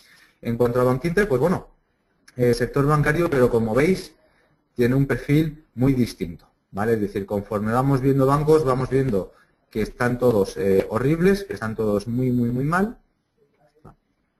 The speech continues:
muy lejos, que están todos los bancos muy feos, eh, en el aspecto técnico, y nos encontramos con Bankinter, que bueno, que mantiene un tono muy positivo. Fijaros cómo mantiene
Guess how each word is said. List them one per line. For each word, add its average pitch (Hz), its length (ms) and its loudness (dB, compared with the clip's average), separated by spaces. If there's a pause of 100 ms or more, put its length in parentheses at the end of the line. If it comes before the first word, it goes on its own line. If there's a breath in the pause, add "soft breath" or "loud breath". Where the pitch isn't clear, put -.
(180)
muy 117 200 -16
lejos, 156 360 -10 (840)
que 113 60 -4
están 127 280 -2
todos 131 200 4
los 127 80 4
bancos 135 440 0
muy 147 300 0
feos, 165 580 0
eh, 117 200 0
en 123 80 0
el 120 80 0
aspecto 127 360 -4
técnico, 160 580 -2 (300 loud breath)
y 156 100 2
nos 147 160 2
encontramos 139 500 0
con 160 140 -4
Bankinter, 139 480 0
que 123 80 0
bueno, 147 360 0 (120)
que 135 140 2
mantiene 120 440 2
un 135 120 0
tono 143 220 0
muy 151 140 2
positivo. 127 440 2
Fijaros 127 400 -2
cómo 131 220 -2
mantiene 123 560 -2